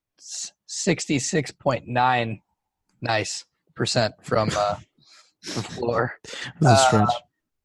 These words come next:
Speaker 1: yeah, I mean, it's, it's six, six, six, nine. You know, there's a sixty-nine in there, you know.
Speaker 2: I, I heard it.
Speaker 1: Um, meanwhile, like, Vucevic shot,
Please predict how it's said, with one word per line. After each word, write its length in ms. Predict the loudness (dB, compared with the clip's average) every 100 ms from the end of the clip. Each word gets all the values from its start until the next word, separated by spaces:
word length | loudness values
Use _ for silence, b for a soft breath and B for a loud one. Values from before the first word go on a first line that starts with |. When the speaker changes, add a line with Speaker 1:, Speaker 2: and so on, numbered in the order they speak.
| _ -20 _ -2
Speaker 1:
yeah, 380 | 2 6 6 6
I 120 | 6
mean, 120 | 6
it's, 240 | 6 4 6
it's 300 | 4 4 4
six, 380 | 2 2 -6 -8 -4
six, 280 | 0 0 2
six, 320 | 0 2 2
nine. 380 | 4 6 4 4
You 40 |
know, 120 | 4
there's 160 | 4 4
a 60 | 0
sixty-nine 600 | 0 -2 0 0 2 2
in 140 | 2
there, 240 | 2 0 -2
you 100 | -2
know. 100 | -2
Speaker 2:
I, 140 | -2 -2 -4
I 40 |
heard 460 | -2 0 0 0 -2 -10 _ 0
it. 40 |
Speaker 1:
Um, 720 | 4 6 6 6 4 2 -2 -12 _ _ _ _ _ -6
meanwhile, 720 | -2 2 4 6 6 4 0 -8
like, 320 | -2 -2 -4 _ _ _ _ -6
Vucevic 720 | -2 -2 2 4 4 2 -6 _ _ _ _ -12
shot, 540 | -4 2 4 4 4